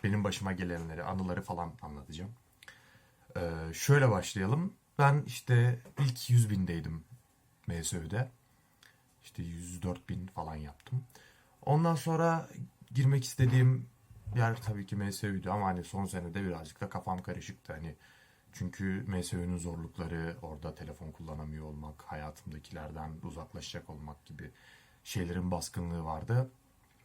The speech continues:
O yüzden de birazcık kafam karışıktı. Fakat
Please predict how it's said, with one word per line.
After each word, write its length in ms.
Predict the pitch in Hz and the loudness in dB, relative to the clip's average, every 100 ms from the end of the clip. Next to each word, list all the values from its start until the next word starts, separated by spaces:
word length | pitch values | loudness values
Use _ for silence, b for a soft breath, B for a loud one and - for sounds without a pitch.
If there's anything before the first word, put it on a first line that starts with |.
| _ _ _ _ - | _ _ _ _ 0
O 100 | 151 | 2
yüzden 280 | 117 - | 4 6
de 80 | 143 | 6
birazcık 520 | 139 127 131 - - - | 6 6 4 -4 -14 4
kafam 300 | 123 123 135 | 6 6 6
karışıktı. 500 | 120 107 - - - - B B B B | 4 4 0 -12 -16 -16 B B B B
Fakat 500 | 143 - 180 - - | 2 4 4 2 -8